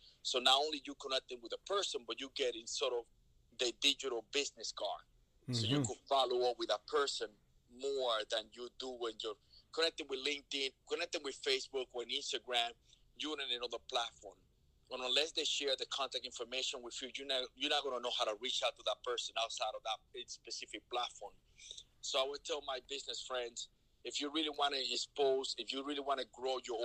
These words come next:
Speaker 1: audience, try to do it on a platform that is tailored specifically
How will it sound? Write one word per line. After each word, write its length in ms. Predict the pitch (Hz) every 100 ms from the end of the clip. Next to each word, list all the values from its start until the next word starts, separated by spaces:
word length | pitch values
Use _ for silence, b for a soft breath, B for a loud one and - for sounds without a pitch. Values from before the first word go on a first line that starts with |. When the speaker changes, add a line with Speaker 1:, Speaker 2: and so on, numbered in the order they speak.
| 127
Speaker 1:
audience, 420 | 123 117 - - _ _ _ -
try 160 | 135
to 120 | 135 -
do 160 | 139
it 20 | 127
on 100 | 120
a 60 | -
platform 360 | 127 120 123 113
that 120 | 101
is 160 | 107 - -
tailored 320 | 127 120 113
specifically 640 | - 113 - 135 123 123